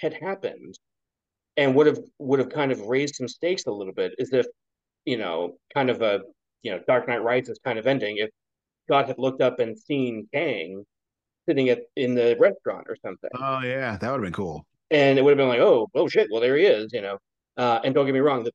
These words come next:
Speaker 1: post-credit scene I liked with the different Kangs,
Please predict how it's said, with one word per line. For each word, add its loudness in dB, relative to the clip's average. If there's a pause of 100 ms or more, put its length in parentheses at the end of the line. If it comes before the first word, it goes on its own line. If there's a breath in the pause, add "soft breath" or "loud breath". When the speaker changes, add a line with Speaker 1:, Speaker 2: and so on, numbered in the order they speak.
Speaker 1:
post-credit -4 (120)
scene -12 (880)
I 0
liked -2
with -2 (100)
the 0
different -4
Kangs, -2